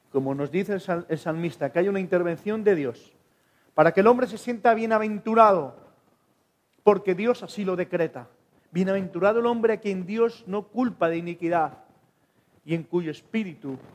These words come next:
no hay engaño. Pero empieza ese proceso que estábamos mencionando. Un proceso con altos, con bajos,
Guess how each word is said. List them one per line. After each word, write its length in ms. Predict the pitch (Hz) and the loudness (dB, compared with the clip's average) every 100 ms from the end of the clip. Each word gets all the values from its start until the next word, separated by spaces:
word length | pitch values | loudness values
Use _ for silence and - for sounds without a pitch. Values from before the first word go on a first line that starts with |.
| - _ _ - | -20 _ _ -12
no 160 | 143 | -6
hay 140 | 151 143 | -4 -6
engaño. 440 | 131 123 123 120 - _ _ _ _ _ _ _ _ _ _ - - _ _ - | -10 -12 -16 -18 -20 _ _ _ _ _ _ _ _ _ _ -20 -20 _ _ -4
Pero 160 | 175 | -4
empieza 340 | 185 220 220 208 | -2 -2 -2 -4
ese 260 | - 214 | -2 -2
proceso 640 | 208 202 202 226 220 196 175 | -2 -4 -2 -2 -4 -6 -8
que 80 | |
estábamos 460 | 180 196 196 190 175 | -4 -2 -2 -4 -6
mencionando. 680 | 180 170 165 156 156 139 131 - - - _ _ _ _ _ _ _ _ | -8 -8 -8 -6 -6 -8 -14 -20 -20 -20 _ _ _ _ _ _ _ _
Un 140 | 214 | -2
proceso 540 | 214 214 247 233 233 233 | 2 2 2 6 6 6
con 400 | 208 202 196 190 - _ _ | 2 2 0 -8 -18 _ _
altos, 440 | 214 233 233 220 | 2 2 -2 -6
con 280 | - 202 190 | -4 -8 -2
bajos, 540 | 214 202 - 180 180 | -2 -2 -6 -8 -10